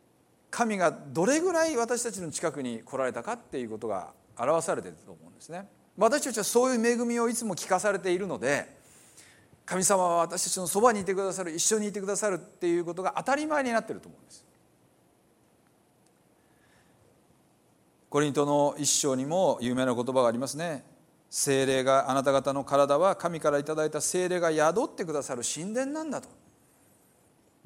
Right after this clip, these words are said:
このような私のこの体に神の霊が宿ってくださっている。もうあの荘厳な神殿はいらないんだと。私たちの中に神の霊が宿ってくださる。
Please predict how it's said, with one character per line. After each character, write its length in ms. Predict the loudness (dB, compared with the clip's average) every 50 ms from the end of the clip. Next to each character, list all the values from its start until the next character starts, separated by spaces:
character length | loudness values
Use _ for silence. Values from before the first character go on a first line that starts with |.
| -12 -6
こ 140 | -2 0 2
の 120 | 2 2
よ 180 | 2 2 2 2
う 40 | 2
な 460 | 4 4 6 6 6 4 2 0 -4
私 340 | -4 -2 -2 -2 -2 -2 -4
の 320 | -4 -4 -4 -4 -4 -6 -8
こ 100 | -10 -8
の 200 | -6 -4 -6 -6
体 380 | -6 -4 -4 -2 -2 -2 -4 -6
に 320 | -6 -8 -8 -8 -8 -10 -12 -14 -6
神 280 | -2 0 0 0 0
の 140 | 0 0 0
霊 280 | 2 2 2 2 2 0
が 200 | -2 -4 -8 -10 -14 -20 _ _ _ _ -16
宿 220 | -14 -10 -6 -6 -6
っ 40 | -6
て 120 | -8 -12
く 80 | -16 -16
だ 80 | -16
さ 100 | -16 -16
っ 40 | -18
て 140 | -20 -20 -20
い 40 | -20
る。 60 | -20 _ _ _ _ _ _ _ _ _ _ _ _ _
も 200 | 0 2 4 6
う 20 | 6
あ 60 | 6
の 380 | 4 4 2 2 0 -2 -8 -20 -20 _ _ -20 -20 _ _
荘 260 | -8 -2 2 2 2
厳 160 | 2 2 0 -2
な 80 | -2
神 220 | -4 -4 -4 -2 0
殿 100 | 0 0
は 60 | 0
い 80 | 0
ら 100 | 0 0
な 120 | -2 -2 -2
い 60 | -4
ん 40 | -6
だ 100 | -6 -8
と。 60 | -10 -14 -20 _ _ _ _ _ _ _ _ _ _ _ _
私 260 | -12 -6 -4 -2 -2 -2
た 80 | -2
ち 80 | -4 -4
の 80 | -4
中 220 | -4 -2 -2 -4 -4
に 240 | -4 -6 -8 -8 -10
神 300 | -6 -4 -2 -2 -2 -4
の 120 | -4 -4
霊 140 | -4 -2 -2
が 80 | 0 0 0
宿 60 | -2 -2
っ 160 | -6 -10 -14
て 80 | -16
く 20 | -18
だ 80 | -18
さ 100 | -16 -18
る。 60 | -18